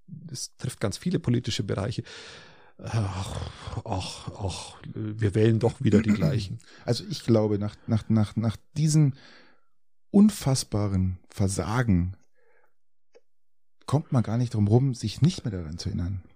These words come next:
Speaker 2: Egal, in welche Richtung es geht. Also es ist, also wenn jemand das gleiche System nochmal wählt,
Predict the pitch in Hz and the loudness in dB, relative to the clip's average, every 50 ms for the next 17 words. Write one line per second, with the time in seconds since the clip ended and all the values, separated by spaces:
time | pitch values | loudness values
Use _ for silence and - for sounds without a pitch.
0 | _ - - - 120 - - 107 123 143 135 113 104 104 - - 107 120 - - | _ -10 -2 0 0 4 4 4 4 4 4 4 4 2 2 2 0 0 0 2
1 | 110 98 90 - - 123 113 - 85 95 104 92 - - 104 117 117 - - - | 2 2 2 2 0 0 0 0 0 -4 -4 -4 -6 -6 -8 -6 -6 -6 -6 -8
2 | - - - - - - - - - - - - - 123 110 131 - - 120 117 | -10 -14 -18 -20 -20 -20 -20 -20 -20 -20 -12 -2 0 0 2 2 0 -2 4 6
3 | 127 165 202 214 240 - - - - - 135 143 160 170 160 160 160 156 - - | 6 6 6 2 0 -4 -12 -14 -6 0 4 4 4 4 2 0 -2 -2 -6 -8
4 | - 123 117 - - - 98 107 156 160 156 - 147 - - _ _ - - _ | 0 0 0 0 0 -2 2 2 2 2 2 0 -2 -2 -2 _ _ -20 -20 _
5 | _ _ _ - - - 120 - - - 127 131 131 123 123 135 165 - - - | _ _ _ -6 -2 -2 -2 -2 0 2 2 4 6 6 8 8 6 4 2 -4
6 | 131 113 107 104 92 90 98 98 95 95 90 85 - - - - | -4 -4 -2 -2 -4 -4 -2 0 2 2 2 2 -2 -8 -14 -16